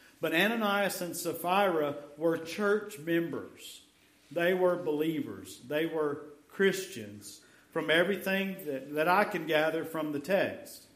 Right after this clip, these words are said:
That's why they were able to come into the church and present this as they did. They were members of the church. But Peter, upon his, Ananias' hypocrisy and lying,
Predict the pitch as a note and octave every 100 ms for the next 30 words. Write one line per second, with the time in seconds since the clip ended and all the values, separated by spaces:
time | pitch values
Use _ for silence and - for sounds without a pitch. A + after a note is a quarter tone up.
0 | _ - _ - - - _ - F3 F#3+
1 | G3 F3+ F3 F3+ F#3+ F#3 F#3 E3+ E3 G3+
2 | G#3+ G#3+ G3 G3 - F3+ F3 F3 D3 D3
3 | D3 C#3+ F#3+ G#3+ E3+ D#3+ D#3 E3 D3+ D3
4 | C3+ C#3+ A3 C3+ G#2 C#3 D3+ F3 E3+ D#3
5 | C#3+ C#3+ C3 B2+ B2+ - F#3 E3+ - -
6 | - - _ _ _ _ _ _ _ -
7 | E3 E3+ - - C#4 D4+ G3+ C3+ C3 B2+
8 | - E3+ E3 E3+ F#3+ F3 F3 B3 C4 -
9 | - - - - G3 G3 F#3+ A3 A3+ G#3
10 | F3 - D#3 F3 F#3+ A3+ B3 A3+ - A#3+
11 | A#3+ E3+ E3+ F3+ G3+ A3 F#3 D3 C3+ C3